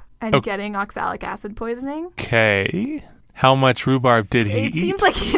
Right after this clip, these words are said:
Speaker 1: ate a lot of rhubarb.
Speaker 2: Yeah.
Speaker 1: <laughs> Yeah. So in World War One,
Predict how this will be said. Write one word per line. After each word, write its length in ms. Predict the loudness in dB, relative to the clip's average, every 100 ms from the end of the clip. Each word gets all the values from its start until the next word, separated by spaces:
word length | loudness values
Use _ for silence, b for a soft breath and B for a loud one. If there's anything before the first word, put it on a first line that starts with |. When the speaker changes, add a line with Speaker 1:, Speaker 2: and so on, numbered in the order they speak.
| 2
Speaker 1:
ate 40 |
a 40 | 2
lot 300 | 2 0 0
of 140 | -4
rhubarb. 340 | -8 0 2 4
Speaker 2:
Yeah. 560 | 6 8 8 6 0 -8
Speaker 1:
<laughs> 40 | B B B B B 0
Yeah. 240 | 2 2 B -4
So 200 | 0 2
in 220 | 2 2
World 180 | 2 2
War 160 | 2
One, 560 | 2 2 2 0 -2